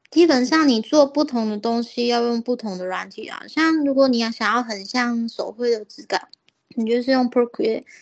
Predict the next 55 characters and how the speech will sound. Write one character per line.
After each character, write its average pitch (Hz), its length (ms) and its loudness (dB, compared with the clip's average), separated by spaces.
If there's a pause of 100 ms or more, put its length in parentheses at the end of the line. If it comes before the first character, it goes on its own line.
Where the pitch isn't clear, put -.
(140)
可 - 120 -10
是 302 140 4
你 339 140 6
如 277 140 6
果 294 80 8
要 285 140 6
去 285 200 0
印 285 220 4
刷 262 280 2
产 214 340 -6
品， 214 360 -4 (100)
里 226 220 -2
面 285 180 2
又 311 120 4
有 214 280 0
那 269 100 -4
种 - 300 -6
移 214 140 -10
拉 233 240 2
的 - 320 -4 (440)
感 185 260 2
觉 190 200 -2
的 208 100 -2
话， 254 160 0
你 208 160 -4
直 208 160 -10
接 240 220 4
用 247 260 2
移 202 160 -2
拉 214 220 2
去 233 220 -4
拉 214 280 4
向 214 300 -6
量， 208 280 -4
然 220 140 -6
后 247 300 -6 (400)
把 196 100 -4
它 226 140 0
转 226 260 -4
外 208 220 2
框， - 540 -8 (100)
嗯， 214 120 -4
就 247 120 0
是 240 160 -2
一 226 80 2
个 208 280 0 (200)
工 202 240 0
作， 190 240 -2
然 190 140 -4
后 233 120 0
去 233 220 0
放 226 240 -2
大 202 180 0
放 202 260 -4
小， - 280 -10